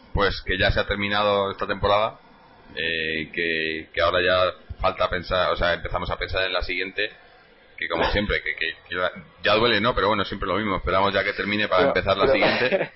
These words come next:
Speaker 2: <laughs>
Speaker 1: ¿no?
Speaker 2: Eh, di-, dices lo mejor que acaba esta, pero es que te viene otra peor todavía, o sea,
Speaker 1: Bueno, es
Speaker 2: yo
Speaker 1: que,
Speaker 2: no sé.
Speaker 1: es que soy optimista por naturaleza, entonces yo espero que la, que la siguiente, por fin, eh, pase algo,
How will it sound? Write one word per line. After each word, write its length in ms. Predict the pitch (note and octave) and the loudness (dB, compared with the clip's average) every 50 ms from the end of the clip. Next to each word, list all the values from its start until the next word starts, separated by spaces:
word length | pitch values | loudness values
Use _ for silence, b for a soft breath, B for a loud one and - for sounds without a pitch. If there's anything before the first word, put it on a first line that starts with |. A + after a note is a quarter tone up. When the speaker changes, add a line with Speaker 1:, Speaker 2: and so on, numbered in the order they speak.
| - | -20
Speaker 2:
<laughs> 120 | - - - | -18 -10 -6
Speaker 1:
¿no? 220 | G2 A2+ D#3+ - - - | -4 -4 -4 -6 -8 -6
Speaker 2:
Eh, 140 | - C#3+ D#3 - | -4 -4 -4 -2
di-, 180 | D#3 D3+ E3 - | -2 -2 -2 0
dices 360 | D3+ D#3+ D#3+ - - F3 F3 | 0 0 0 2 2 2 2
lo 300 | F3 - - D#3+ D#3 D3+ | 2 2 2 2 2 2
mejor 360 | D3+ C#3+ - - D#3+ F3 E3+ | 2 0 2 2 2 2 4
que 100 | - D#3 | 2 0
acaba 280 | C#3+ D3 D#3 D#3 D3+ D3+ | 0 2 2 4 4 4
esta, 300 | D3+ D3+ - - G3 F3 | 2 2 0 0 2 2
pero 180 | C#3+ B2 B2 | 2 2 0
es 60 | - | 0
que 120 | - C#3 C#3 | 0 0 0
te 120 | C3 D3 | 2 4
viene 220 | D3 D#3 D#3 D3+ C#3 | 4 4 4 4 4
otra 300 | C3+ - - B2 A#2 - | 2 4 2 2 2 2
peor 240 | - A#2 B2 A#2+ - | 2 2 2 2 0
todavía, 500 | - A#2 A#2 A2 A2+ B2 D3+ F#3 F#3 - - | 0 2 2 2 2 2 2 0 0 -2 -4
o 40 | - | -2
sea, 120 | - - | 2 2
Speaker 1:
Bueno, 220 | A#2 B2+ A#2 - F2 F2 G2 G2+ G2 | 4 6 4 4 2 2 2 2 2
es 60 | G#2+ | 2
Speaker 2:
yo 40 | B2 | 4
Speaker 1:
que, 40 | B2 | 4
Speaker 2:
no 60 | B2+ - | 4 4
sé. 100 | - C#3+ C3+ | 4 4 4
Speaker 1:
es 40 | C3 B2+ B2 | 4 4 4
que 60 | A#2+ | 4
soy 100 | B2+ B2+ | 4 4
optimista 500 | B2 A#2+ - - A2+ A#2+ A#2 - A#2+ A2 - | 4 2 0 0 -2 0 0 2 2 2 2
por 100 | G#2+ G2+ | 2 0
naturaleza, 440 | G2+ G2 G2+ G2 F#2 G2+ A#2 A2 G2+ | 0 0 2 2 2 2 2 0 -2
entonces 320 | F2+ G2+ G2 G#2+ A2 G#2 | -4 -4 -4 -4 -2 0
yo 120 | G#2 G#2+ | 0 0
espero 300 | G#2+ - A#2 A2+ A2 A2 G#2 | 0 0 2 2 2 2 2
que 80 | G#2+ | 0
la, 180 | G2 F2+ F#2 - | 0 0 -2 -2
que 240 | - F2+ - - F2+ | -4 -6 -4 -2 0
la 100 | F2+ F2 | 0 0
siguiente, 500 | - F2+ F2 F#2+ G2 G2 - G#2+ A2+ - B B B B B B | -2 -2 -2 -4 -2 -2 -2 -2 -4 -4 B B B B B B
por 180 | F2+ E2+ E2 - | 0 0 0 0
fin, 380 | - G#2+ G#2+ G#2 G#2 G2+ G2 - B B B B - | 0 0 2 2 2 0 -2 -6 B B B B -10
eh, 100 | - F2 | -8 -6
pase 340 | - - F#2+ F#2 - G2+ G2 | -2 0 2 2 2 2 2
algo, 560 | G2 G#2+ A2+ A2+ A#2 A2+ A2 A2+ - - - | 4 4 4 4 4 2 2 2 0 -2 -6